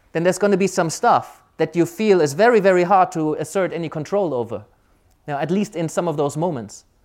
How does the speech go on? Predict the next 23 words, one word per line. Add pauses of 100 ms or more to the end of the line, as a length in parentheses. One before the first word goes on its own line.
(2250)
But
there's
some
room (100)
for
it. (2750)
So (680)
quickly
share,
share
a
story,
a
short
story (320)
to
a
neighbor
or
in
a
group (420)
about